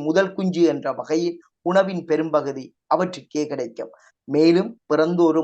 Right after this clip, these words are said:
மாதத்துக்குள் அது காகத்தைப் போலவே குரல் எழுப்பும். இந்த குரல் மாறும்போதுதான் காகங்கள் அதனை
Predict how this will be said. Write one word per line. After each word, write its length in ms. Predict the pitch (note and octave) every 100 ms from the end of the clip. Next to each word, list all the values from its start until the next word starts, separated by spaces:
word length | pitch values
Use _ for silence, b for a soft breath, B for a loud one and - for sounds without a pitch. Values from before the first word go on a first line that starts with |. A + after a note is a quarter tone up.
| D#3
மாதத்துக்குள் 600 | D#3 D#3 - E3 - A3+ B B
அது 180 | D#3+ E3 D#3+
காகத்தைப் 600 | E3+ F3+ G3+ F#3 E3+ F3
போலவே 360 | D#3 C#3+ C#3 C3 _
குரல் 280 | E3+ D#3+ C#3+
எழுப்பும். 420 | A#2+ - - - _ _ _ -
இந்த 280 | G#3+ C#4 F#4 - -
குரல் 300 | F#3 A3+ A3+ E3
மாறும்போதுதான் 840 | E3+ G3 G3 D#3 D3 C#3+ B2+ A2+ - _
காகங்கள் 580 | E3 E3+ D#3+ C#3+ C3 - b b
அதனை 340 | - D#3 E3